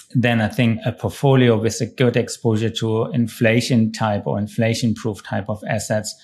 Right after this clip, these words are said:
is a good idea. And that might very well include some property holdings, uh,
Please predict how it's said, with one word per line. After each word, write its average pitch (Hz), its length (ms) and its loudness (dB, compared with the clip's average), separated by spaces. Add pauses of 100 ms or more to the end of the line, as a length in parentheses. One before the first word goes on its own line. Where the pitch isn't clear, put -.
(260)
is 117 160 2
a 113 60 0
good 107 200 -2
idea. 107 280 0
And 131 160 4
that 220 200 2
might 131 260 2
very 117 260 2
well 113 160 4
include 113 420 0
some - 640 -6
property 127 380 0
holdings, 110 640 2
uh, 117 120 -2